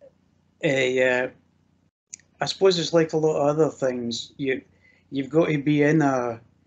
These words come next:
a, a, a situation to, to form a, a, you know, a real understanding of, because the stage that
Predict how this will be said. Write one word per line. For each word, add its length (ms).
a, 120
a, 580
a 80
situation 920
to, 220
to 180
form 420
a, 120
a, 160
you 80
know, 140
a 100
real 260
understanding 880
of, 180
because 480
the 100
stage 420
that 260